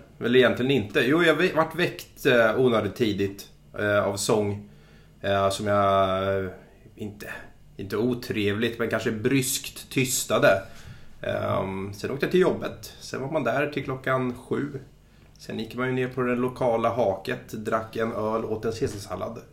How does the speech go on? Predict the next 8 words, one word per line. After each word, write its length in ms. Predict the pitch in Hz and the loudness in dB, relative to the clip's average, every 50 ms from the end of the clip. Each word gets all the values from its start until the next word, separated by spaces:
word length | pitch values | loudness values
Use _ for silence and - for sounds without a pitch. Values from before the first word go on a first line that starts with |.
| - 107 110 | -12 -10 -8
och 80 | 117 113 | -6 -6
gick 220 | 117 120 117 - | -6 -6 -6 -4
hem 220 | 107 95 95 92 90 95 | -6 -4 -4 -6 -6 -6
och 260 | 101 101 98 - - | -6 -6 -6 -8 -10
spelade 1040 | - - - 101 95 98 98 98 92 95 101 98 98 98 98 98 98 98 98 98 - - - - - - - - - - - - | -10 -8 -6 -6 -4 -4 -4 -4 -4 -4 -4 -4 -2 -2 -2 -2 -2 -4 -4 -6 -8 -12 -20 -20 -20 -20 -20 -20 -20 -20 -8 -2
Tomb 260 | - 175 131 104 95 92 | 2 2 2 2 0 -2
Raider, 240 | 92 92 110 170 202 | -2 -4 -4 -4 -2
va? 120 | 156 - | -4 -4